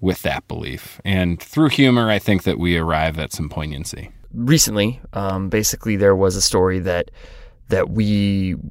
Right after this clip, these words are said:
Speaker 2: thought was worth sharing across all our platforms because it, it just, it was one of those moments where,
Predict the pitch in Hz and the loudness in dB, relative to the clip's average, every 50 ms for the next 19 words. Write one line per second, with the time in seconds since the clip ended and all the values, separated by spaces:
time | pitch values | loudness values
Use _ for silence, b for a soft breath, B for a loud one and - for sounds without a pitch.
0 | - - - - - - - - - _ - - - - - - 110 107 101 - | -12 -12 -12 -14 -16 -20 -20 -20 -20 _ -20 -20 -18 -8 -2 0 2 2 2 0
1 | - 104 104 101 101 104 101 95 - - - - - 101 92 92 92 92 92 90 | -2 -6 -4 0 4 4 4 4 4 -2 -4 -2 0 0 0 0 -2 -2 -4 -6
2 | 85 - - - - - - - - - 139 135 131 131 123 117 101 87 - - | -8 -10 -16 -20 -20 -10 -8 -6 -2 0 0 2 2 4 6 6 4 4 2 -2
3 | 85 80 - 98 95 90 87 - 98 - - 101 87 - - - - 104 - - | -6 -4 -4 -4 -4 -4 -4 -6 -8 -6 -6 -8 -8 -8 -8 -6 -8 -8 -8 -4
4 | - 113 92 - 104 - - - - - - - - - - - - 120 113 - | -6 -6 -4 -2 -4 -4 -4 -6 -10 -14 -16 -18 -18 -14 -12 -10 -6 -4 -4 2
5 | 113 113 113 107 101 101 107 98 95 95 92 90 85 - - 95 90 87 87 87 | 4 4 4 4 2 2 2 2 2 2 0 -2 -4 -4 -2 0 0 0 2 0
6 | 87 85 | -2 -4